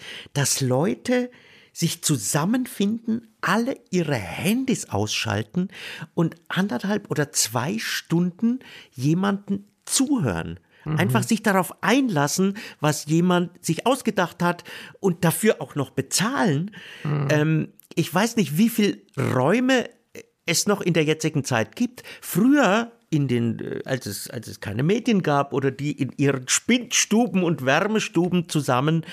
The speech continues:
Speaker 1: saßen und die Langeweile da war, ähm, das habe ich ja auch in, in diesem Text gerade, äh, auch erwähnt, da war Aufmerksamkeit viel selbstverständlicher oder, äh, da-, da-, dass, dass man jemandem zuhört.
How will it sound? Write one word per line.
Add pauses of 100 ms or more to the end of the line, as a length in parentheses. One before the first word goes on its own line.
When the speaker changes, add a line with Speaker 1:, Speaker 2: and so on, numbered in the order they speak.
(220)
Speaker 1:
saßen (340)
und
die
Langeweile
da
war, (420)
ähm, (160)
das
habe
ich
ja
auch
in,
in
diesem
Text
gerade,
äh, (440)
auch
erwähnt, (760)
da
war
Aufmerksamkeit
viel
selbstverständlicher
oder,
äh, (1200)
da-,
da-,
dass,
dass
man
jemandem
zuhört.